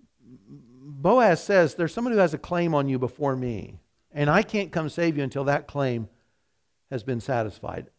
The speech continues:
There, there's various takes on this, what the extrapolation of that would be to Jesus and to you and me.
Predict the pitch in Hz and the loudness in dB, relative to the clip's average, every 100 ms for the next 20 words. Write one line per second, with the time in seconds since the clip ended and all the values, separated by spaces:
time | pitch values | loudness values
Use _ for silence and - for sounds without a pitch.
0 | _ _ _ 147 165 175 139 214 247 131 | _ _ _ -12 -4 -4 -2 -2 0 0
1 | - 190 156 - 120 110 110 117 139 127 | -4 -4 -4 -4 -8 -6 -6 -6 -2 -2
2 | 139 120 - - 147 131 113 123 147 127 | 0 -4 -4 -4 -2 0 0 2 0 -4
3 | 107 104 - 113 98 107 107 107 98 123 | -6 -6 -6 -8 -6 -6 -6 -12 -8 -8
4 | 110 110 - 110 110 113 107 120 104 | -6 -10 -12 -12 -8 -6 -6 -6 -6